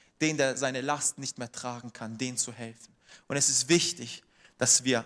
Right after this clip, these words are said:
alle einander helfen, dass keiner hier ist und seinen Kampf alleine kämpft, denn das muss keiner tun, denn wir haben einander. Das ist Gemeinschaft, das ist ein Leib, das ist, das bedeutet, eins zu sein.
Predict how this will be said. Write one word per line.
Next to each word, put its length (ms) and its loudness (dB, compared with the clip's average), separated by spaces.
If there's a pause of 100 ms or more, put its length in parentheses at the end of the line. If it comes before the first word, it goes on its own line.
(100)
alle 300 2
einander 340 -6
helfen, 460 -12 (440)
dass 220 4
keiner 320 0
hier 280 -4
ist 200 -8
und 100 -10
seinen 260 -4
Kampf 280 -6
alleine 380 -4
kämpft, 500 -14 (260)
denn 100 0
das 180 4
muss 300 0
keiner 340 0
tun, 300 -12 (480)
denn 100 2
wir 120 2
haben 200 6
einander. 580 -2 (380)
Das 240 8
ist 140 0
Gemeinschaft, 640 -4 (160)
das 240 6
ist 220 -8
ein 180 -2
Leib, 300 -6
das 260 2
ist, 160 -2 (360)
das 220 2
bedeutet, 460 -6
eins 340 -2
zu 80 -6
sein. 380 -8